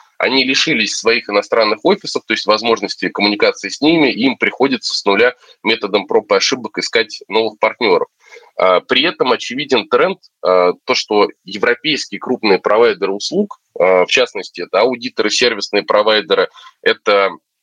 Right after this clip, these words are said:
а, юристы, это консультанты, они сильно побаиваются апрельских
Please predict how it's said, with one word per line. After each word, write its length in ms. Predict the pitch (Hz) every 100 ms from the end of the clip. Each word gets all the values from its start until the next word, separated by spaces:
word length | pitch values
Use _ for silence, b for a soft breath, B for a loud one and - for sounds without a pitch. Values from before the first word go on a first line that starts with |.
| _
а, 160 | 90 92
юристы, 540 | 92 131 123 127 -
это 160 | 101 -
консультанты, 760 | 113 110 123 113 117 104 -
они 360 | 87 90 120 156
сильно 360 | 151 151 143 113
побаиваются 920 | 101 101 147 165 143 110 - 101 92
апрельских 640 | 101 - 135 113 - 87